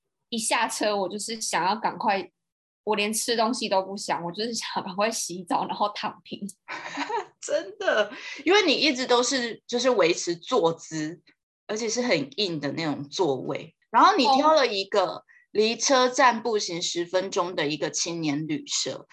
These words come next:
Speaker 2: 我觉得这件事情大家就是要学起来，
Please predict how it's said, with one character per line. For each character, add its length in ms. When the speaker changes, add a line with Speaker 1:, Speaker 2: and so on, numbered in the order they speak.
Speaker 2:
我 100
觉 120
得 80
这 120
件 160
事 180
情 200
大 80
家 160
就 140
是 160
要 160
学 260
起 300
来， 260